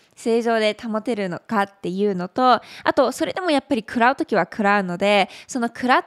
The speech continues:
た時にどう対処してるのかっていうのを皆さんにちょっとお伝えできたらいいなと思います。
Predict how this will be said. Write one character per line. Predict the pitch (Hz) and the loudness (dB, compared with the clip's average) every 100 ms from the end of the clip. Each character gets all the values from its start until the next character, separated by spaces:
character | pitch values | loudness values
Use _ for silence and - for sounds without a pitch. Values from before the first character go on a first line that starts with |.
| - | 0
た | 330 | 0
時 | 339 320 254 | 0 -4 -8
に | 262 294 233 | -6 -4 -2
ど | 214 226 | 0 0
う | |
対 | 220 214 196 | 0 -2 -2
処 | 180 | -4
し | - | -6
て | 185 | -2
る | 180 | -2
の | 165 | -2
か | - | -4
っ | - | -8
て | - | -8
い | 180 | -8
う | 175 | -6
の | 196 226 | -2 -2
を | 208 | 0
皆 | 190 190 | -2 -4
さ | 190 | -6
ん | |
に | 170 | -8
ち | 175 | -8
ょ | 175 | -8
っ | - | -6
と | 165 | -4
お | 170 | -6
伝 | - - 175 | -8 -4 -2
え | 170 | -2
で | - | -4
き | |
た | - | -4
ら | 180 | -2
い | 180 | 0
い | |
な | 175 175 | -2 -4
と | 165 - - | -6 -6 -6
思 | 175 185 | -2 0
い | |
ま | 190 190 190 | 2 2 2
す。 | 196 | 2